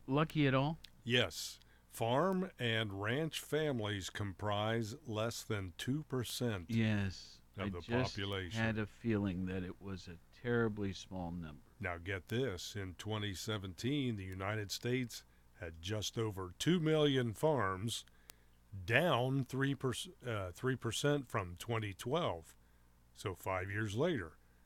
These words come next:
Speaker 2: these farms accounted for nine hundred million acres of land and farms, or forty percent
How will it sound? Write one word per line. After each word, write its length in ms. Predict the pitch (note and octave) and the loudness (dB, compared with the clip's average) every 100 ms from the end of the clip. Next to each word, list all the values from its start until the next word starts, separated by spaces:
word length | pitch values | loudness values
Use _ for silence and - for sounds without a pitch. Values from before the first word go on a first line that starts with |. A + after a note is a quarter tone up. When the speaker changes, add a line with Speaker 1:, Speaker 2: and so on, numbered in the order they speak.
| - - | -18 -2
Speaker 2:
these 240 | G#2+ D3+ | 0 0
farms 480 | - D3+ C3+ B2+ A2 | 2 4 6 4 2
accounted 480 | A2 A2 G2+ F#2+ G2+ | 0 0 0 -2 -4
for 220 | G#2+ F#2 | -4 -4
nine 380 | F2+ G#2+ D3 D3 | -2 0 2 4
hundred 420 | C#3+ D#3 D3 A#2 | 4 4 0 0
million 400 | A2 G#2+ A#2 C#3 | 0 2 2 2
acres 600 | A#2+ A2 - F#2+ G2 - - - - - - | 4 2 0 -4 -4 -8 -12 -20 -20 -18 -6
of 200 | G2 F2 | -6 -4
land 380 | G2 G#2 B2 A2+ | -2 0 2 0
and 180 | G2 - | -2 -2
farms, 500 | A2+ A#2+ C3 C3 - - - - | 0 2 2 0 -6 -16 -14 2
or 460 | C#3+ D3 A#2+ C3 - - - | 4 6 6 4 0 -20 -14
forty 420 | - C#3 D#3+ D#3 | 0 2 4 2
percent 640 | - B2 - F3+ A2 E2+ | 0 -2 0 0 -2 -4